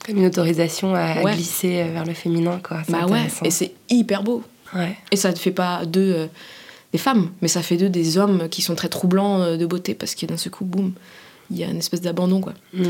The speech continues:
Speaker 2: Et j'avoue que moi, du coup, ces zones-là, euh, de glissement et de relâche, quoi, ça me, oh là là, ça me fascine, quoi.
Speaker 1: Mm.
Speaker 2: Du coup, c'est sans fin, maintenant, je suis là, genre,
Speaker 1: <laughs> Vas-y,
Speaker 2: je suis là,
Speaker 1: glisse.
Speaker 2: je peux te prendre en photo,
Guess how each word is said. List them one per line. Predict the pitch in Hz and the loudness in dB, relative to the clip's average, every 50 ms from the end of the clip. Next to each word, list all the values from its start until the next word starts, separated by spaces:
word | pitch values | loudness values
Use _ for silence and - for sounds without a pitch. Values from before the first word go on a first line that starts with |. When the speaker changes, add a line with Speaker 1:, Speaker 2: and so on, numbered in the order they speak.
| 170 - | 0 2
Speaker 2:
Et | 165 | 2
j'avoue | 170 185 208 226 | 4 4 4 6
que | 226 | 6
moi, | 214 220 220 | 6 6 6
du | 202 196 196 | 4 4 2
coup, | - 247 | 2 2
ces | 226 - 202 | 4 4 4
zones-là, | 180 190 202 202 202 202 208 214 214 190 175 | 4 4 4 6 6 4 4 2 2 0 -2
euh, | - - 185 - - - - | -4 -8 -12 -14 -18 -12 -2
de | 165 175 175 | 0 0 2
glissement | 160 180 190 185 - 196 190 190 190 | 2 2 2 2 2 2 2 2 2
et | 180 165 | 2 0
de | 160 160 165 - - - - - - - - - _ _ _ | 0 -2 -4 -8 -14 -20 -20 -20 -20 -20 -20 -20 _ _ _
relâche, | - - - 175 185 202 - - - | -6 -2 0 0 0 0 -2 -4 -4
quoi, | - 208 202 190 | -2 -2 -2 -2
ça | 185 - 165 | -2 -4 -4
me, | 160 151 160 - - | -4 -4 -4 -4 -6
oh | - | -6
là | - - | -4 -4
là, | - 160 | -4 -4
ça | - 160 | -4 -6
me | 160 | -6
fascine, | - - - - - 180 160 | -6 -4 -4 -2 -2 -2 -2
quoi. | 147 165 156 - | -2 -4 -8 -4
Speaker 1:
Mm. | 196 190 185 180 175 190 196 - - | -2 0 0 0 0 -2 -6 -10 -14
Speaker 2:
Du | - - | -16 -8
coup, | - | -6
c'est | 175 - 156 | -4 -2 -2
sans | - 160 156 | -2 -2 -4
fin, | 151 - 160 160 | -6 -6 -6 -6
maintenant, | 151 151 160 | -6 -6 -6
je | 156 | -6
suis | - 160 | -6 -8
là, | 160 156 | -8 -8
genre, | 156 - - - _ _ _ | -10 -12 -14 -18 _ _ _
Speaker 1:
<laughs> | _ _ _ _ - | _ _ _ _ 0
Vas-y, | 185 170 165 160 156 160 180 175 160 170 175 | 0 2 2 2 4 4 6 6 8 6 6
Speaker 2:
je | 165 | 6
suis | 180 175 | 4 2
là, | |
Speaker 1:
glisse. | 165 165 190 180 170 170 | 2 2 4 4 4 2
Speaker 2:
je | - | 0
peux | - - | -2 -2
te | - | 2
prendre | - 226 233 240 | 4 6 6 6
en | 202 | 6
photo, | - 214 190 185 226 226 254 | 4 2 4 6 6 6 6